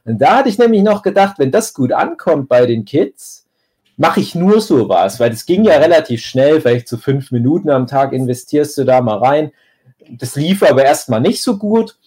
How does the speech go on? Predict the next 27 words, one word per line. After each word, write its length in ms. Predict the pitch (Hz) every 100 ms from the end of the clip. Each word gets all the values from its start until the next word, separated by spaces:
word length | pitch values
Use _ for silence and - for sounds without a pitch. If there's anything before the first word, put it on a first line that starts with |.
| _ _
Und 140 | - 147
dann 120 | 147
hatte 140 | 165
ich 160 | 202 135
auch 160 | 143 156
relativ 440 | 170 180 160 139
schnell 280 | - 160 170
wieder 160 | 165
das 100 | 156
Interesse 480 | 131 120 151 170 175
verloren. 600 | - 120 113 147 214 247 _ _ _ _ 117
Aber, 520 | 131 185 220 214 -
und 160 | 127 156
das 180 | 196
muss 220 | 196 190 196
man 160 | 160
auch 160 | 151 143
direkt 500 | 131 117 160 208 -
vorweg 560 | - 175 175 151 143
sagen, 640 | - 135 123 123 117 135 139 _ _ _ _ _ _ _ _
ich 180 | 120 -
hatte 220 | 160 208
natürlich 520 | 165 135 - 180 170 139
einen 120 | 127
Startbonus 840 | - - 156 - 135 123 120 110
bei 160 | 113 107
Instagram, 600 | 110 - 101 101 104